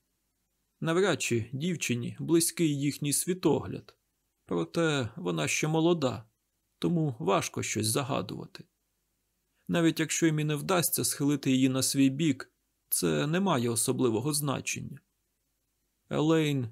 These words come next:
колись стане наймогутнішою Айс Седай за тисячоліття, а знайшла її Червона Аджа. Завдяки дівчині вони вже посилили свої позиції в Раді. «Зі мною у Фалдарі є дві молоді жінки,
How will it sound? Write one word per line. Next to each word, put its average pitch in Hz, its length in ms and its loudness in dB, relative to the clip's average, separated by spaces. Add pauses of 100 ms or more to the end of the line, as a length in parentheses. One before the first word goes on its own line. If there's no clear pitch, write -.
(120)
колись 165 320 2
стане 147 380 0
наймогутнішою 139 960 0
Айс 131 280 2
Седай 139 400 2
за 127 120 2
тисячоліття, 139 1000 -2 (800)
а 127 140 -2
знайшла 139 520 0
її 113 400 -4 (320)
Червона 143 640 0
Аджа. - 560 -4 (1040)
Завдяки 160 460 0
дівчині 123 720 -2 (220)
вони 160 280 0
вже 135 300 2
посилили 151 640 2
свої 120 300 0
позиції 123 640 0
в 147 80 -2
Раді. 110 440 -4 (1200)
«Зі 143 180 0
мною 160 420 2
у 147 40 -2
Фалдарі 147 880 2
є 151 260 0
дві 147 240 0
молоді 147 420 0
жінки, 123 560 0